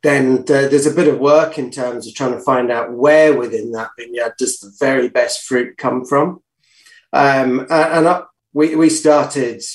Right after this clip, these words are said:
making back in t-, two thousand thirteen. And, um, I, I think a-, as, as we've gone on, we've realised that in some ways, the less we try and do to influence the, the style of the wine,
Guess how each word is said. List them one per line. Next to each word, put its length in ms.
making 420
back 220
in 140
t-, 240
two 140
thousand 320
thirteen. 580
And, 420
um, 440
I, 260
I 40
think 260
a-, 320
as, 320
as 260
we've 220
gone 240
on, 480
we've 240
realised 560
that 180
in 100
some 240
ways, 340
the 100
less 560
we 160
try 320
and 180
do 360
to 160
influence 1040
the, 140
the 140
style 480
of 60
the 80
wine, 540